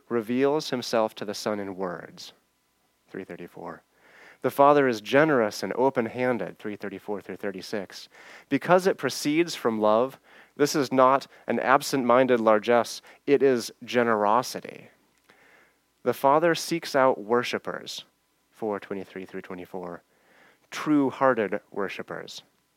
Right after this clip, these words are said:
The Father works, five seventeen. The Father works as an exemplar for his Son,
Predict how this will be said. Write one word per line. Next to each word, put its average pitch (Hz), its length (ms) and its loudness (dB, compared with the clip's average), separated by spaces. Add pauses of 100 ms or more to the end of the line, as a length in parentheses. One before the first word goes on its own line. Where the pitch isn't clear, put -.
(960)
The 113 80 -12
Father 117 480 4 (340)
works, - 600 -2 (760)
five 87 280 -8
seventeen. 85 580 -12 (380)
The 123 100 0
Father 139 380 4
works 143 400 4
as 127 260 2
an 123 100 2
exemplar 107 680 0
for 104 180 -6
his 95 100 -6
Son, 95 400 -2